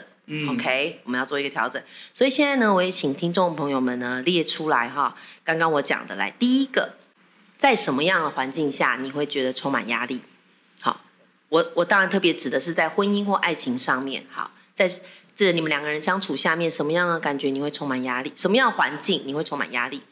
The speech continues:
Speaker 2: 好，那第二个呢？这个压力呢，到底帮助你们两个什么？帮助你什么？OK，好，那大家想的时候呢，我又来 cue 了。我们来请男神 Wish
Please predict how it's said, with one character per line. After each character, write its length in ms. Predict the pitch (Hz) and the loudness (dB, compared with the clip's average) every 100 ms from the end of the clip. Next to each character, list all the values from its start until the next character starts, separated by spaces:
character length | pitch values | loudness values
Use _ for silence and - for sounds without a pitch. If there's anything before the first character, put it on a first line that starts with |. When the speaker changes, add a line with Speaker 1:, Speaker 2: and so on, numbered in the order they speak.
| _ _ _ | _ _ _
Speaker 2:
好， 120 | - - | -4 2
那 140 | 196 | 2
第 180 | 240 294 | 4 2
二 80 | 240 | 2
个 140 | 160 | -2
呢？ 180 | 147 147 - - - | -4 -8 -12 -16 -4
这 120 | 311 | 0
个 100 | 254 | 2
压 220 | 226 220 | 2 0
力 160 | 220 185 | 0 0
呢， 180 | 156 | 0
到 180 | 160 202 | 0 0
底 160 | 160 139 | -2 -2
帮 260 | 180 180 185 | -2 -2 -4
助 200 | 208 165 | -2 0
你 140 | 135 | 0
们 160 | 120 127 | -2 -4
两 160 | 110 | -6
个 80 | 110 | -4
什 160 | - - | -6 -8
么？ 160 | - - _ _ | -16 -18 _ _
帮 240 | - 262 277 | 0 2 2
助 220 | 320 240 | 4 4
你 180 | 180 185 | 2 2
什 180 | - - | 2 0
么？ 240 | 71 - _ _ _ _ - | -4 -10 _ _ _ _ -16
OK， 440 | 139 143 127 131 - _ _ _ _ _ _ | -10 -4 -4 -4 -12 _ _ _ _ _ _
好， 160 | - 139 | 0 2
那 120 | 196 | 2
大 160 | 202 196 | 2 2
家 60 | |
想 200 | 202 131 | 0 -2
的 80 | 127 | -4
时 140 | 131 | -6
候 160 | 143 160 | -4 -2
呢， 260 | 147 139 151 - - - | -4 -8 -10 -16 -20 -6
我 80 | - | 2
又 80 | 208 | 4
来 180 | 214 196 | 4 0
cue 220 | - 202 | -4 -6
了。 200 | 143 - - _ _ | -6 -10 -18 _ _
我 60 | 170 | -4
们 120 | 180 | 0
来 80 | 208 | 0
请 400 | 202 175 151 - _ _ | -2 -6 -10 -14 _ _
男 180 | 180 226 | 0 2
神 440 | 233 208 208 277 - | 4 4 2 -2 0
Wish 300 | 285 - | 4 4